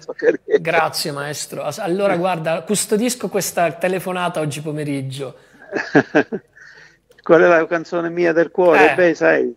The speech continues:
Speaker 1: è difficile dire, ma se ti dovessi dirtene una,
Speaker 2: Vai.
Speaker 1: che è la, una canzone legata alla mia infanzia, che è Piove,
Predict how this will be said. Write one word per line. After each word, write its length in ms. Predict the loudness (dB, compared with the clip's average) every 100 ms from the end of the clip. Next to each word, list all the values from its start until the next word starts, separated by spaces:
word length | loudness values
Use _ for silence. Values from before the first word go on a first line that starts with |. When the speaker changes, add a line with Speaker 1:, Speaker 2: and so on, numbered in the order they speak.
| _ _ -8
Speaker 1:
è 80 | -4
difficile 560 | 0 2 6 8 8
dire, 380 | 8 6 6 4 _ _ _ _ _ -4
ma 100 | 2
se 140 | 4
ti 80 | 6
dovessi 280 | 6 4 4
dirtene 420 | 4 4 4 4
una, 420 | 4 2 -2 0
Speaker 2:
Vai. 360 | 2 4 2 -4 -16 _ _ _ _ _ _ _
Speaker 1:
che 280 | 4 6 6
è 20 |
la, 540 | 4 4 2 0 -2 -4
una 300 | -2 -2 0
canzone 420 | 0 0 0 4
legata 360 | 6 6 4 0
alla 100 | 0
mia 140 | -2
infanzia, 580 | -2 2 2 2 2 0
che 220 | 4 4
è 60 | 4
Piove, 540 | 6 6 6 2 -2